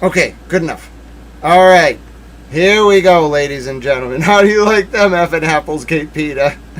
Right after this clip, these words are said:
<laughs> That's hilarious. All right, here's the news.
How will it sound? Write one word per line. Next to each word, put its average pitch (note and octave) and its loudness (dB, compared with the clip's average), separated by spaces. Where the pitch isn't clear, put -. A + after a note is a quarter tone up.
<laughs> A4 -12
That's C3+ -14
hilarious. A#3+ -8
All E3+ 0
right, C#3 0
here's E3+ -2
the G3 -2
news. E3 -2